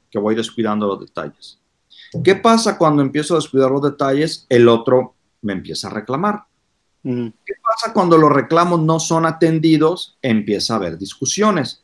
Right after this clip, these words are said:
Speaker 1: Esa es una dinámica muy común que tenemos en los matrimonios. Entonces hay que romper con eso. Hay que, eh,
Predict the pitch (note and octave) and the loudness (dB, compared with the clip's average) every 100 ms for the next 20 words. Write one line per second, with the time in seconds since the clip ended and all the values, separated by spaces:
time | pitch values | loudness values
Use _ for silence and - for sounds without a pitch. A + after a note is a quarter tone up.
0 | _ - C#3 E3+ F#3 F#3 E3+ D3 E3 F3 | _ -2 -2 0 0 2 4 4 2 0
1 | E3+ F3+ F3+ C#3 C#3 G3 G#3+ G#3 G3 G#3 | -2 -4 -2 0 6 6 6 4 8 6
2 | F3+ C3+ A#2 A#2 A#2 - G#2+ G2 F#2+ G2+ | 6 -4 -4 -6 -8 -10 -8 -8 -8 -10
3 | F#2 F2 _ _ _ _ _ _ _ _ | -10 -12 _ _ _ _ _ _ _ _
4 | _ _ - C#3+ F3 E3+ F#3+ F#3 F3 F#3 | _ _ -4 0 0 2 2 2 0 0
5 | G3+ G3 G3 G3+ G#3+ E3+ A2+ - _ _ | 0 0 0 0 0 -2 -6 -8 _ _
6 | _ _ _ _ - B2 A#2+ D3+ D3+ - | _ _ _ _ -10 -10 -4 -4 -4 -10
7 | _ _ _ _ _ _ - A#2+ A#2 | _ _ _ _ _ _ -14 -10 -10